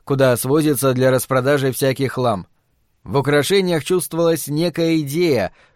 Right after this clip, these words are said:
которую, возможно, не мог понять обычный человек. Скажем, над камином висела большая квадратная доска, к которой ровно и аккуратно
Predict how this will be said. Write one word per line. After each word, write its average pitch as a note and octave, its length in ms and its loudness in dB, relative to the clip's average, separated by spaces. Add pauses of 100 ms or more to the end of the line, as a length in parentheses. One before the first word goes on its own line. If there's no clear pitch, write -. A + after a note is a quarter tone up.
которую, B2 420 0
возможно, C#3 600 -2
не D3+ 140 0
мог C3 300 -2
понять C#3+ 420 -2
обычный C#3+ 460 -6
человек. C3 640 -4 (300)
Скажем, B2+ 460 0 (320)
над C3+ 240 -2
камином C#3 540 0
висела D3 380 0
большая C3+ 480 0
квадратная D3 600 0
доска, C3+ 540 0 (300)
к - 40 -20
которой B2+ 480 2
ровно A2+ 600 0
и - 20 -2
аккуратно D3 580 -2